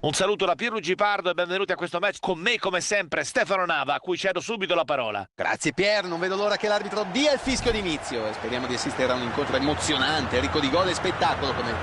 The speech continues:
Speaker 2: purtroppo non se ne vedono spesso nel nostro campionato.
Speaker 1: È tutto pronto per le emozioni della sfida tra Napoli e Milan.
Speaker 2: Nella seconda giornata di campionato spicca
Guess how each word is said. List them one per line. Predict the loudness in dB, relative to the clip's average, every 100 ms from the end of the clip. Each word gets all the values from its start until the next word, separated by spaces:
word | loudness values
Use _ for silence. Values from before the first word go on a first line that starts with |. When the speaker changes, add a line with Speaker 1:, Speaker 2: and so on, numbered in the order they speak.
| -4 -4 -4
Speaker 2:
purtroppo | 0 2 4 2
non | 2
se | 2
ne |
vedono | 2 2 0
spesso | 2 0 0 0
nel | 0
nostro | 0 0
campionato. | 0 2 2 2 2 -2 -2 -4 -4 -4 -4 -4 -4 -4 -4 -4 -6 -6 -6 -6 -6 -6 -6 -6 -6 -6 -6 -6 -6 -2
Speaker 1:
È | 0 2
tutto | 2 2
pronto | 4 2 2 2
per | 2 2
le |
emozioni | 0 -2 0 2 2 2
della | 0 0 -2
sfida | -2 0 0 2
tra | 0 0
Napoli | 0 0 2 0 0 -2
e | -2
Milan. | -2 0 0 -2 -4 -8 -8 -10 -10 -8 -8 -8 -8 -8 0
Speaker 2:
Nella | 2 2
seconda | 2 2 2
giornata | 2 2 0
di | 0
campionato | 0 0 -2 -2
spicca | -4 -2 0 0 0 0